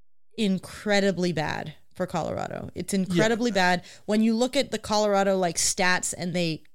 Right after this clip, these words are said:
Speaker 1: they resemble Stanford's, <laughs> and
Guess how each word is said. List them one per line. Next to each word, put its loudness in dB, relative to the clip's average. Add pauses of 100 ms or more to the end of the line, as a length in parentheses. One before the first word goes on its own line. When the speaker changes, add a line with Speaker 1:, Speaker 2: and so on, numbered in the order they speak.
Speaker 1:
they 0
resemble 2
Stanford's, -2 (220)
<laughs> -20
and 0